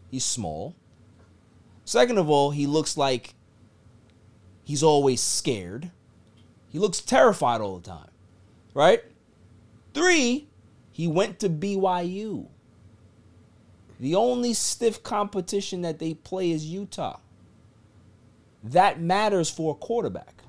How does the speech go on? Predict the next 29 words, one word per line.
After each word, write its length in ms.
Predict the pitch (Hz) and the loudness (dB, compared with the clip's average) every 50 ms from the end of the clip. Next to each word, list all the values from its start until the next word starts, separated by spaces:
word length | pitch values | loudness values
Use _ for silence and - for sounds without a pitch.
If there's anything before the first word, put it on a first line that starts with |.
| - - _ _ _ _ - - _ - _ _ _ - | -20 -20 _ _ _ _ -20 -20 _ -20 _ _ _ -8
because 440 | - 147 143 - 175 143 135 127 - - | -8 -8 -2 2 4 4 4 4 0 -2
if 220 | 147 139 117 113 | -4 -4 -4 -2
they're 240 | 117 156 185 208 226 | 0 2 4 4 4
not 360 | 220 226 233 233 - - - | 2 2 -2 -2 -2 -4 -14
playing 460 | - - - 185 190 196 190 185 180 - | -14 -8 -4 -2 0 0 0 -2 -4 -6
in 180 | - 165 147 | -6 -4 -4
a 160 | 139 127 123 _ - | -4 -4 -6 _ -12
tough 300 | - - 170 175 - - | -6 -4 -4 -6 -6 -8
conference, 760 | - - 165 175 180 185 - 185 185 190 233 - - - - _ _ _ _ - _ - - 107 | -8 -4 -2 -2 -2 -4 -4 -8 -8 -8 -8 -8 -10 -10 -14 _ _ _ _ -20 _ -18 -14 -6
getting 320 | 101 147 165 165 165 156 143 | 0 0 2 2 0 -2 -4
tested 720 | - - - - 202 175 - - - 190 196 196 285 - _ _ _ _ _ _ _ - | -6 -8 -4 -2 -2 -2 -2 -2 2 2 2 2 2 -4 _ _ _ _ _ _ _ -14
year 600 | 110 107 113 123 147 160 165 170 175 175 180 175 - _ - | -12 -10 -6 -4 -2 2 2 2 2 2 -2 -6 -10 _ -8
in 160 | 151 156 156 | -6 -4 -4
and 160 | 151 147 147 | -4 -4 -4
year 240 | 143 147 156 156 151 | -4 -2 -2 0 0
out, 300 | 156 175 196 208 - - _ _ _ _ - - - _ _ - | 0 2 0 0 -2 -6 _ _ _ _ -20 -20 -20 _ _ -14
you 340 | 120 123 139 185 233 247 220 | -12 -10 -6 -4 -4 -2 2
don't 340 | 233 233 233 208 202 175 | 2 2 2 2 -2 0
really 260 | 180 196 202 196 196 185 | 2 2 2 2 2 0
know 180 | 185 196 202 | 0 0 0
what 240 | 202 185 185 170 151 | 0 0 0 -4 -4
they 160 | 170 170 170 | -4 -4 -4
are. 340 | 180 202 226 185 98 - - _ _ _ _ _ _ _ _ _ - - - _ _ _ _ _ _ _ _ _ _ _ _ _ _ _ _ _ _ _ - - - | -4 -4 -4 -6 -8 -10 -12 _ _ _ _ _ _ _ _ _ -20 -20 -20 _ _ _ _ _ _ _ _ _ _ _ _ _ _ _ _ _ _ _ -14 -4 0
And 180 | 156 165 165 156 | 0 2 2 4
the 120 | 165 180 | 6 6
only 280 | 190 220 240 247 247 220 | 6 6 6 2 0 -4
time 420 | - - 247 233 233 226 220 214 | -4 -4 -2 0 0 0 0 0
that 140 | 196 175 165 | 0 0 0
he 260 | 165 - 196 190 - | 0 -4 -8 -12 -10